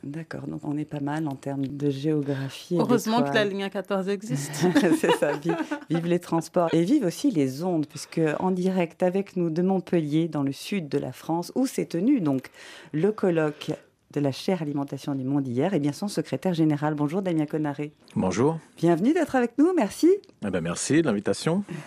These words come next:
Speaker 1: <laughs> Alors, quelle place pour les femmes ? C'est un peu la question que je voulais vous poser en tout premier. En fait, quand j'ai réfléchi à cette émission, je me suis dit,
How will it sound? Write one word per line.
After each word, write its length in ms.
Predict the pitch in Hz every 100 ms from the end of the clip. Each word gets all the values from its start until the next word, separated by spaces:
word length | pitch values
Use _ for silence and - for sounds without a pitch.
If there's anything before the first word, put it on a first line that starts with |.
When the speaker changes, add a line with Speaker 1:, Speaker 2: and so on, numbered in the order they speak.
| - -
Speaker 1:
<laughs> 420 | 320 - - -
Alors, 300 | 214 220 -
quelle 220 | - 294
place 320 | 277 269 302 -
pour 180 | 202
les 120 | 175 175
femmes ? 380 | - 175 170
C'est 140 | 160 156
un 60 |
peu 100 | 151
la 120 | 214 190
question 420 | 185 - - 208
que 100 | 165
je 80 | 156
voulais 180 | 156
vous 120 | 151 151
poser 320 | 160 160 196
en 100 | 147
tout 220 | - 240
premier. 400 | - 180 170 170
En 60 | 151
fait, 120 | 147
quand 160 | 160
j'ai 100 | 160
réfléchi 400 | 170 165 185 -
à 40 | 208
cette 240 | 175 151
émission, 420 | 151 147 - 180
je 80 | 208
me 60 | 170
suis 180 | - 160
dit, 220 | 196